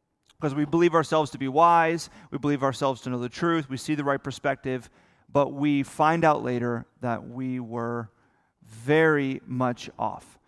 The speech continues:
And this happens too, even as adults. It's not just when we're children and we believe in stories that later we know with maturity certainly is not true.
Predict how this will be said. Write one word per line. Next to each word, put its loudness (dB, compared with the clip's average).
And 4
this 4
happens 4
too, 2
even -4
as -2
adults. 0
It's -12
not 2
just 0
when -6
we're -4
children -2
and -6
we -4
believe -6
in -2
stories 2
that -2
later 2
we -4
know 0
with -6
maturity -2
certainly -4
is -12
not -6
true. 4